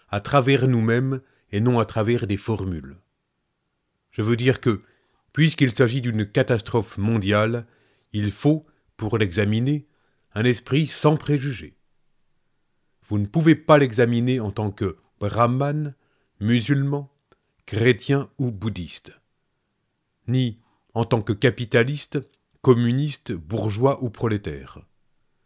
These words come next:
ni en tant que français, hindou, américain ou russe.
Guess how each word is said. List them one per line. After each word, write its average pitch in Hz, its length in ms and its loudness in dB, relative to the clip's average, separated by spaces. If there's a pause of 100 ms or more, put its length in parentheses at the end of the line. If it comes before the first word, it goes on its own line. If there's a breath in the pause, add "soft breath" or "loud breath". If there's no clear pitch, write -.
(340)
ni 123 340 2 (220 soft breath)
en 107 100 -4
tant 104 140 -2
que 95 120 -8
français, 135 760 -2
hindou, 127 500 0 (320)
américain 117 720 0 (240)
ou 120 120 -2
russe. 104 440 -6